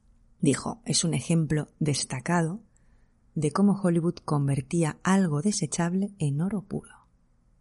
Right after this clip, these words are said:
No me ha gustado esta cita cuando la he leído inicialmente, pero tiene razón, porque tú coges esto y lo haces en un sitio menos exótico que en Buenos Aires.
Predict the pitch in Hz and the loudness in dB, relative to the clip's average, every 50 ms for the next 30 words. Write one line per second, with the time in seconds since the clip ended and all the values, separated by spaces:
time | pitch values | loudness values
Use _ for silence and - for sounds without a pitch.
0 | _ _ _ - 202 226 247 269 254 254 240 277 262 - - - - 233 233 214 | _ _ _ 4 8 8 10 10 8 8 6 4 2 4 4 4 4 6 4 6
1 | 190 170 151 147 151 156 170 170 175 175 170 160 156 139 - 156 147 147 147 147 | 6 6 4 4 4 4 4 4 4 4 4 2 2 0 0 0 0 0 0 0
2 | 139 147 156 139 143 - - 190 196 196 185 156 131 - 147 143 131 143 139 - | -2 -2 0 0 0 2 4 4 6 6 4 2 0 -2 -2 -2 -2 -2 -2 -4
3 | - - 220 - 254 - 185 156 - 139 - - - - - - - - - - | -2 -2 0 0 0 -2 -2 -4 -2 -2 -2 -4 -4 -6 -18 -20 -20 -20 -20 -20
4 | _ _ _ _ _ _ _ _ _ _ _ _ _ _ _ _ - - 214 208 | _ _ _ _ _ _ _ _ _ _ _ _ _ _ _ _ 2 4 6 8
5 | 214 220 202 202 190 - 202 220 226 233 233 226 208 208 202 185 185 170 - 175 | 10 8 8 6 6 8 8 8 8 8 6 6 8 6 6 6 4 2 2 2
6 | 160 165 151 156 151 147 147 143 135 135 127 - 113 113 - 214 - - - | 2 2 2 2 2 2 2 2 2 2 0 0 -4 -6 -6 -8 -10 -14 -16